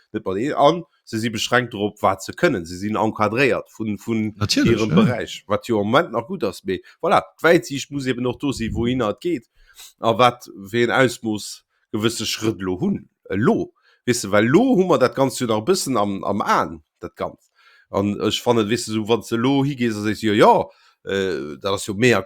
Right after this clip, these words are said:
Speaker 1: cool alles, wie ich, wie ich eben am Anfang so, äh, ich meine, das werde ich noch pur mal so. Und das eben, ja, ja, das ist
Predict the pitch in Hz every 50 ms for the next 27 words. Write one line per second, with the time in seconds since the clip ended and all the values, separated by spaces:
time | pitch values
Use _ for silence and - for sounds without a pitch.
0 | - - 269 277 135 101 92 90 82 80 - - 104 101 92 87 90 98 92 98
1 | 90 110 139 139 151 147 160 175 175 - 156 147 139 - - 190 170 92 92 98
2 | 104 107 - _ _ - 76 - - 123 127 123 143 147 - 156 143 135 131 -
3 | - 131 - - _ - - 269 247 156 101 90 85 80 78 78 76 82 82 85
4 | 90 101 107 107 120 127 127 131 117 - _ - - - _ _ _ _ _ -
5 | 123 180 220 294 330 320 311 302 302 233 - - - 226